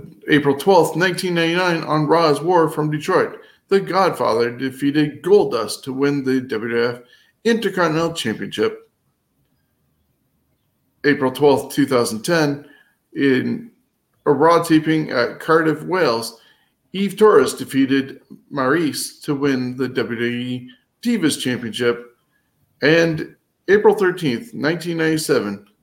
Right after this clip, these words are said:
the Eliminators, Perry Saturn and John Kronos, defeated the Dudley Boys, Bubba Ray and Devon, to win the E C W Tag Team Championships.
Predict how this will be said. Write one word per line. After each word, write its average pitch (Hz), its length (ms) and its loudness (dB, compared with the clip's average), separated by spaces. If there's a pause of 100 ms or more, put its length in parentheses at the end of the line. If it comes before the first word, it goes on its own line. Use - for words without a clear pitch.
the 160 80 0
Eliminators, 127 800 0 (100)
Perry 113 260 0
Saturn 123 540 0
and 120 140 -6
John 147 280 0
Kronos, 135 640 -4
defeated 104 640 -6
the 165 80 0
Dudley 190 300 4
Boys, 104 480 -6 (220)
Bubba 110 280 0
Ray 143 140 4
and 151 120 -2
Devon, 120 420 -4 (280)
to 143 80 -4
win 139 180 4
the 147 200 -2
E 190 60 -2
C 139 240 -6
W 120 480 -4 (180)
Tag 101 340 -4
Team 117 220 -6
Championships. 107 840 -8